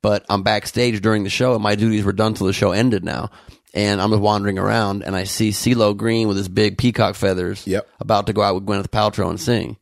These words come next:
Speaker 2: Okay.
Speaker 1: And then I walk down, like, fifty feet down this metal staircase,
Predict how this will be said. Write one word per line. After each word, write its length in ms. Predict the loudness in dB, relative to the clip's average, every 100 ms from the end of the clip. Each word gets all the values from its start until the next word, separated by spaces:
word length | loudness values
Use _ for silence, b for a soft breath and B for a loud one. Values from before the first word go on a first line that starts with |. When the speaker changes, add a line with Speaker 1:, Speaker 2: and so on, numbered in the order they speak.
| -12
Speaker 2:
Okay. 320 | -8 -6 -8 -10 -4
Speaker 1:
And 420 | 0 0 0 0
then 100 | 0
I 80 | 0
walk 340 | 2 0 0
down, 340 | -2 0 0
like, 200 | -4 -8
fifty 320 | -4 -4 -4 -8
feet 280 | -2 -2
down 180 | -2 -6
this 240 | -6 -8 -2
metal 200 | 0 0
staircase, 760 | 0 0 2 0 0 -4 -12